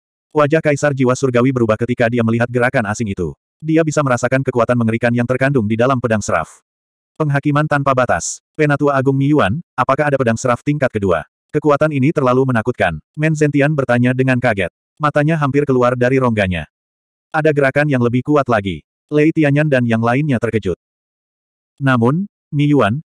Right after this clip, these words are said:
Mi Jian, dan Namong Tianhen khawatir dan ketakutan. Mi Hun berteriak, "Kaisar Jiwa Surgawi, hari ini, saya akan menunjukkan kepada Anda jurus pedang seraf yang paling kuat."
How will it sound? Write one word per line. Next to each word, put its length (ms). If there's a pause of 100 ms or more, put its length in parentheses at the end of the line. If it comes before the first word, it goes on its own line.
Mi 240
Jian, 320 (160)
dan 240
Namong 240
Tianhen 320
khawatir 480
dan 160
ketakutan. 480 (960)
Mi 160
Hun 160
berteriak, 480 (160)
"Kaisar 320
Jiwa 240
Surgawi, 560 (240)
hari 240
ini, 240 (160)
saya 320
akan 240
menunjukkan 320
kepada 320
Anda 160
jurus 320
pedang 160
seraf 400
yang 80
paling 240
kuat." 240